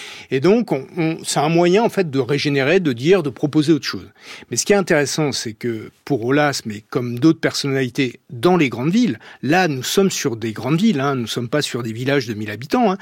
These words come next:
dans des grandes villes, en fait, derrière, il y a les partis politiques.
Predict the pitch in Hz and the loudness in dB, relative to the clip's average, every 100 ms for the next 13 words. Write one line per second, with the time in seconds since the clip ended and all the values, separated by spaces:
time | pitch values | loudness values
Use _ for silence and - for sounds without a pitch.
0 | - - - 127 202 156 - 113 143 262 | -10 -18 0 4 4 2 -2 -4 2 4
1 | 285 - - - - 123 - 226 147 - | 4 0 -6 -18 -16 -8 0 0 0 -14
2 | - 123 131 135 202 208 - - 117 170 | -16 -6 -4 0 2 2 -4 -12 -2 2
3 | 214 131 - - - 120 147 240 185 - | 2 0 -4 -8 -10 -10 -2 0 -2 -6